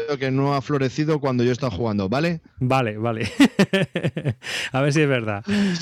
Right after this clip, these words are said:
Speaker 2: Vamos al siguiente juego, si os parece. ¿Mm? De acuerdo. Es Cole and Colony. Es un juego diseñado por Thomas Spitzer y publicado por Spielworks. Es un juego de tres a cinco jugadores y dos horas y media de duración. Este es un Eurogame duro.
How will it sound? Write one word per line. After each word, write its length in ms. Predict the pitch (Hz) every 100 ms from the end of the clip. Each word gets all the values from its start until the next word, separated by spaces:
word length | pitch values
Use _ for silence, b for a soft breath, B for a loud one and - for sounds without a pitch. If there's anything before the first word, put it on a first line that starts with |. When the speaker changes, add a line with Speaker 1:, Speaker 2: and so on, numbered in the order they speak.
| 156
Speaker 2:
Vamos 260 | 139 151 147
al 140 | 135
siguiente 340 | 127 131 123 117
juego, 200 | 113 110
si 80 | 107
os 80 |
parece. 560 | - 101 98 104 98 92 117
¿Mm? 160 | 123 156 B B B -
De 80 | 117
acuerdo. 360 | 131 135 131 B B B B
Es 400 | 131 131 139 - _
Cole 320 | - 190 202 190
and 300 | 165 165 151
Colony. 480 | 156 175 185 113 - _ _ 117 B B B B
Es 180 | 123 123
un 100 | 139
juego 220 | 156 151
diseñado 340 | 139 147 151
por 180 | 139 123
Thomas 340 | 156 170 160 160
Spitzer 480 | - 202 - 180 165
y 60 |
publicado 460 | 127 131 120 143 165
por 180 | 135 120
Spielworks. 580 | - 170 131 107 - - -
Es 120 | 123
un 100 | 135
juego 200 | 160 147
de 80 | 127
tres 160 | 151
a 80 | 143
cinco 200 | 165 151
jugadores 520 | 135 139 143 180 175
y 40 | 135
dos 160 | 147
horas 240 | 160 151 135 -
y 120 | 147 131
media 320 | 156 175 165
de 100 | 131
duración. 560 | 117 104 98 165 127
Este 240 | 101 107 139
es 80 | 135
un 120 | 143
Eurogame 500 | 127 117 110 151 131 117
duro. 280 | 156 190 98